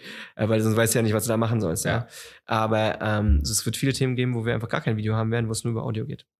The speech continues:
Speaker 1: Ich glaub, da, also ich bin vom Test bis jetzt, ich hatte noch nie so gute Werte auf eine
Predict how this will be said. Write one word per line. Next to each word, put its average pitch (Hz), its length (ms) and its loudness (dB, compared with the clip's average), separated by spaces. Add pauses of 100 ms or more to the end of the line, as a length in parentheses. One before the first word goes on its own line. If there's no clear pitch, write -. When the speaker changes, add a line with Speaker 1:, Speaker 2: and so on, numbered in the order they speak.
Speaker 1:
Ich - 100 -4
glaub, 131 180 2
da, 135 100 4
also 110 260 2 (220)
ich - 100 -12
bin 127 380 -2
vom 117 240 0
Test 175 340 0
bis - 140 -4
jetzt, 147 260 0
ich - 80 -4
hatte 123 100 0
noch 110 100 0
nie 135 140 2
so 143 120 0
gute 131 240 -4
Werte 120 220 0
auf 117 180 -4
eine 113 220 -2